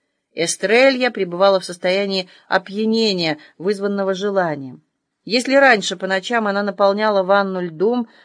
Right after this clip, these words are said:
чтобы остудить телесный жар, то теперь наслаждалась жаром ласк. Каждую ночь она засыпала счастливая.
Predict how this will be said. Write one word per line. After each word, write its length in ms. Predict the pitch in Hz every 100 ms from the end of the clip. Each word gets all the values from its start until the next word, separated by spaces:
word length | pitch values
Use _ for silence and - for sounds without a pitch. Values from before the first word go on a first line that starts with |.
| _
чтобы 320 | - 196 185
остудить 480 | 185 185 208 202 190
телесный 500 | 196 185 175 190 185
жар, 340 | 175 170 151 _ _ _
то 120 | -
теперь 520 | 160 156 214 240 233 _ _ -
наслаждалась 880 | 180 175 160 147 180 202 190 - _ _
жаром 460 | 147 185 190 175
ласк. 480 | 165 160 160 156 - _ _ _ _ _ _ _
Каждую 480 | 233 277 262 269 285
ночь 260 | 254 -
она 180 | 180 180
засыпала 760 | 170 175 180 208 220 208 170 151 _ _ _ _ _ _ _
счастливая. 840 | - 175 156 175 160 143 139 156